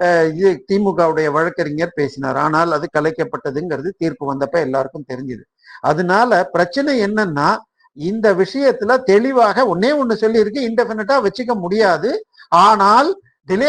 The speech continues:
ஆச்சுன்னா திருப்பி வாங்கன்னு சொல்லியிருக்கே தவிர, எங்களுக்கு அதை சட்டம் என்று அறிவிக்கும் பவர் இல்லை அப்படின்னு உச்சநீதிமன்றம் தெளிவாக சொல்லிடுச்சு. So பிரச்சனை என்னன்னா, தமிழ்நாட்டு மீடியாங்க. ஆனா போன வாரம் ஒரு வழக்கு, I think,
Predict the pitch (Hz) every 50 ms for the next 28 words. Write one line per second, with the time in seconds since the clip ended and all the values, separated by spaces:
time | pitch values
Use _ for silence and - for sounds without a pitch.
0 | 294 285 262 - - 240 254 294 302 302 - 240 262 262 302 277 247 226 226 233
1 | 226 226 240 254 240 - 214 202 220 233 226 208 180 180 175 - 160 147 156 185
2 | 233 262 208 160 180 214 247 254 254 269 254 226 220 - - 285 262 208 180 220
3 | 240 233 - - 175 - - - 240 247 262 247 214 196 202 196 170 165 175 208
4 | 233 247 - - 240 220 190 180 175 180 214 262 247 240 214 202 202 208 220 202
5 | - - _ _ _ _ - 165 160 180 226 254 285 277 226 - 240 226 226 214
6 | 190 185 175 170 160 196 233 254 247 - 175 185 190 180 156 131 127 208 208 -
7 | - 127 131 139 - - - _ _ _ _ _ _ - _ _ - 240 240 165
8 | 175 170 170 - 262 277 285 247 214 190 185 175 190 202 214 196 160 170 196 202
9 | 196 185 - 175 151 143 147 160 160 165 151 131 117 117 117 - _ _ _ -
10 | - - 127 143 165 180 180 175 - 165 175 208 240 233 226 214 208 208 220 240
11 | 247 233 208 190 175 165 165 170 175 180 175 - 170 156 - _ - 151 147 -
12 | 196 185 175 151